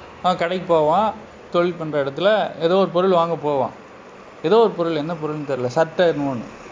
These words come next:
நூறு ரூபா அப்படின்னு சொல்லுவான். இவனுக்கு தான் அந்த கிராமத்துல இருந்து சொல்லி அனுப்பிச்சிருக்காங்கல்ல, எதை சொன்னாலும் பாதி விலை கேளு. "ஐம்பது ரூபாய்க்கு தரியா?" அப்படின்னு அவன்,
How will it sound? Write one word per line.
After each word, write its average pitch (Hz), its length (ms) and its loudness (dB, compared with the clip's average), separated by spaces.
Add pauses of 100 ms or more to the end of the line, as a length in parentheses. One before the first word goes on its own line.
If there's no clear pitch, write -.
(500)
நூறு 190 200 4
ரூபா 185 280 4
அப்படின்னு 139 400 -6
சொல்லுவான். 117 600 -10 (680)
இவனுக்கு 214 300 2
தான் 233 180 4
அந்த 170 380 4 (140)
கிராமத்துல 196 380 0
இருந்து 180 240 -4
சொல்லி 190 240 0
அனுப்பிச்சிருக்காங்கல்ல, 147 640 -4 (380)
எதை 165 200 2
சொன்னாலும் 202 360 -2
பாதி 151 240 0
விலை 147 260 -4
கேளு. 123 340 -6 (2500)
"ஐம்பது 165 280 0
ரூபாய்க்கு 160 300 2
தரியா?" 131 400 0
அப்படின்னு 127 300 -10 (640)
அவன், 123 320 -6